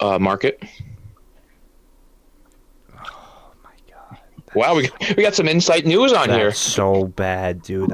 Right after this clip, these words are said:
Speaker 2: I can't believe that's happening. I hate de Blasio. But anyway, no, I don't think the Steelers are the worst, uh, are the best team in the N F L, Max. I,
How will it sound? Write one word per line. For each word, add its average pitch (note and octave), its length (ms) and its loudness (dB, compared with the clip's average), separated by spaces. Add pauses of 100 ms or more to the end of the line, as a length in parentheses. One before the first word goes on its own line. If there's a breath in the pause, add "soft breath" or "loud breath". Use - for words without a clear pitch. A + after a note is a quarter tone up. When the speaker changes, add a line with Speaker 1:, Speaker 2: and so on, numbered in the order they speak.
Speaker 2:
I F#2+ 160 -6
can't F#2 360 -12
believe F2+ 280 -8
that's F#2 240 -10
happening. F#2+ 500 -14
I G2 80 -16
hate - 600 -20
de - 80 -20
Blasio. G2 800 -14 (500 loud breath)
But A2 200 -2
anyway, G2+ 540 2 (640 soft breath)
no, D#3+ 280 4
I C#3 140 2
don't D3 280 0
think B2+ 200 -2
the B2+ 60 0
Steelers C3 640 2
are B2+ 220 2
the A#2+ 140 0
worst, B2 560 0
uh, B2+ 40 0
are B2 300 4
the A2+ 160 0
best A#2 320 0
team A2+ 380 2
in A#2 200 0
the A2+ 60 2
N A2+ 100 2
F G#2+ 140 -4
L, A2+ 140 2
Max. A2+ 400 0
I, B2 160 2